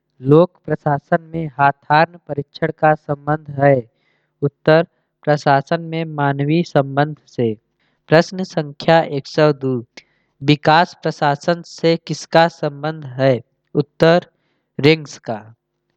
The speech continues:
प्रश्न संख्या एक सौ तीन, निम्नलिखित में से कौन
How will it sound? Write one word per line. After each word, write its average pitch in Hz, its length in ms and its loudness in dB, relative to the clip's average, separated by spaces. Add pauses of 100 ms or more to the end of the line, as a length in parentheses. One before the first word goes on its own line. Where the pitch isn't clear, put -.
प्रश्न 175 340 0
संख्या 170 560 0
एक 147 240 -4
सौ 160 240 0
तीन, 139 460 -8 (1000)
निम्नलिखित 156 640 0
में 165 220 -2
से 180 260 2
कौन 175 400 2